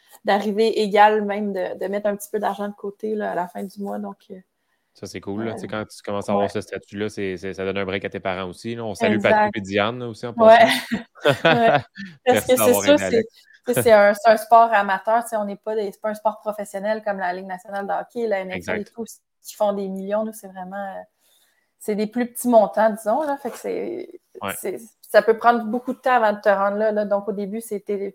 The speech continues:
Speaker 1: comme dans le négatif, là. Donc,
Speaker 2: Exact.
Speaker 1: il faut
Speaker 2: Puis,
Speaker 1: que
Speaker 2: tu sais,
Speaker 1: t'ailles,
Speaker 2: je,
Speaker 1: euh,
Speaker 2: si je me trompe, ben, tu, tu me le diras, tu sais, ceux qui font vraiment beaucoup d'argent avec le ski acrobatique, on s'entend que ça prend des médailles d'or olympiques, puis ça
Speaker 1: Ouais,
Speaker 2: prend des,
Speaker 1: ouais, exact.
Speaker 2: ça te prend des médailles d'or olympiques ou argent ou whatever, puis ça te prend
Speaker 1: Ouais.
Speaker 2: des commanditaires après ça qui te suivent, puis, euh, tu sais,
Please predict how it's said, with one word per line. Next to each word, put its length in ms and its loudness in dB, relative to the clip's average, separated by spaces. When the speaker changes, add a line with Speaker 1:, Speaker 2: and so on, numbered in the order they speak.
Speaker 1:
comme 140 -6
dans 100 -4
le 60 -8
négatif, 460 -8
là. 120 -14
Donc, 160 -16
Speaker 2:
Exact. 340 0
Speaker 1:
il 40 -20
faut 60 -8
Speaker 2:
Puis, 100 0
Speaker 1:
que 60 6
Speaker 2:
tu 60 6
sais, 60 2
Speaker 1:
t'ailles, 160 0
Speaker 2:
je, 40 -4
Speaker 1:
euh, 40 -8
Speaker 2:
si 260 -10
je 60 -8
me 160 0
trompe, 720 -4
ben, 260 0
tu, 120 -16
tu 80 -14
me 100 -6
le 60 -6
diras, 360 -2
tu 60 -8
sais, 140 -6
ceux 240 -8
qui 100 -14
font 160 -4
vraiment 240 -6
beaucoup 160 -8
d'argent 200 0
avec 120 -8
le 80 -4
ski 200 -6
acrobatique, 640 -4
on 100 -4
s'entend 260 -8
que 80 -18
ça 100 -6
prend 160 -8
des 80 -6
médailles 260 -4
d'or 260 -2
olympiques, 460 -10
puis 80 -14
ça 80 6
Speaker 1:
Ouais, 80 8
Speaker 2:
prend 220 -4
des, 120 -8
Speaker 1:
ouais, 200 4
exact. 320 -2
Speaker 2:
ça 140 -4
te 60 -10
prend 100 0
des 80 0
médailles 220 0
d'or 180 0
olympiques 460 -4
ou 100 -4
argent 340 -4
ou 80 -6
whatever, 360 -2
puis 80 -20
ça 100 -10
te 140 -18
prend 280 0
Speaker 1:
Ouais. 80 4
Speaker 2:
des 40 -4
commanditaires 420 -6
après 140 -6
ça 120 -10
qui 140 -20
te 80 -20
suivent, 480 -8
puis, 280 -6
euh, 280 -2
tu 60 -6
sais, 140 -2